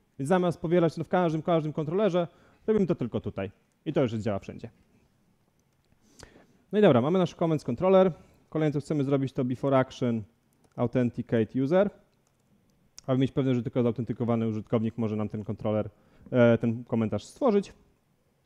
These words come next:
Następnie stwórzmy sobie metodę create. To właśnie wynika z Resta. Mm, nie, nie, możemy stworzyć sobie metodę i nazwać ją po swojemu,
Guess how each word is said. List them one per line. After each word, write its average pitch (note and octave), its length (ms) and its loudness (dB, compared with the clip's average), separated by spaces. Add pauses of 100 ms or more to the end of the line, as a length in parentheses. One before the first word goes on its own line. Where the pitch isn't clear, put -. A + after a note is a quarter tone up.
(400)
Następnie D3 480 0
stwórzmy C#3+ 320 -6
sobie C3+ 220 0
metodę A#2+ 460 2 (600)
create. E3 500 2 (360)
To G#3 80 0
właśnie F3+ 260 4
wynika D3 320 -2
z A#2+ 60 -4
Resta. D#3+ 460 -2 (420)
Mm, B2 640 -4 (100)
nie, C3 440 -2
nie, C3 120 -6
możemy D#3+ 420 0
stworzyć D#3 360 -4
sobie D#3 140 -2
metodę D#3 320 0
i D#3 60 -6
nazwać C#3+ 300 -2
ją C3+ 100 -4
po F3 120 -4
swojemu, E3+ 560 0